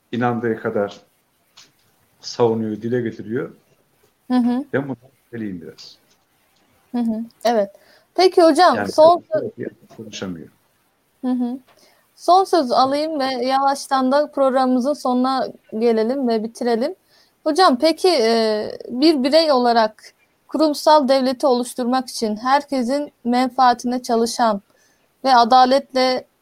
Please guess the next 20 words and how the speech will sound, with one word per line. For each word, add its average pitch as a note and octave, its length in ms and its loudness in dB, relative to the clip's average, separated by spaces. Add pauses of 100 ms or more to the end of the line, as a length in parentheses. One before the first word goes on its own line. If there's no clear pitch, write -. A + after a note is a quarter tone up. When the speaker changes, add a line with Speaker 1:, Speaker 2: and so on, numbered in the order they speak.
Speaker 2:
e, G#3 60 -2 (920)
herkesi B3+ 560 0
birbirine B3 460 -2
karşı A#3+ 420 2
koruyan A3+ 540 0 (480)
bir C4 180 -2
devleti C4+ 400 0
inşa B3+ 380 2
etmek C4 320 -4
için B3+ 280 -2
neler B3+ 280 2
yapmalıyız? G3+ 720 0
Bundan C4 300 0
sonra B3+ 320 -2
bize A#3+ 220 0
ne A#3+ 160 0
düşüyor? G#3 460 -2
Sizin A3+ 580 -4
görüşünüz G#3+ 480 2
nedir? G3 460 -4